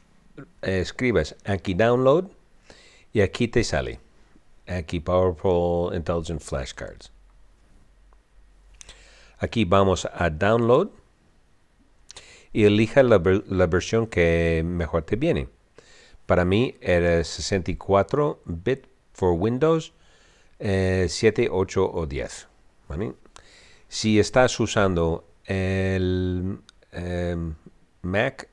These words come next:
es aquí, creo que la tiene que pagar. Si no me, no me acuerdo mal, eh, tiene que pagar, eh, un poco, por lo menos por el iPhone, no estoy seguro. Eso, eso si está usando cosas de Apple, lo tendrás que averiguar tú.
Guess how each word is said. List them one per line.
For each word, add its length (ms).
es 220
aquí, 400
creo 240
que 80
la 140
tiene 260
que 100
pagar. 460
Si 180
no 140
me, 240
no 300
me 160
acuerdo 440
mal, 380
eh, 300
tiene 180
que 120
pagar, 420
eh, 600
un 120
poco, 340
por 100
lo 80
menos 240
por 200
el 180
iPhone, 460
no 140
estoy 220
seguro. 380
Eso, 400
eso 320
si 200
está 260
usando 1080
cosas 380
de 160
Apple, 340
lo 140
tendrás 340
que 120
averiguar 400
tú. 200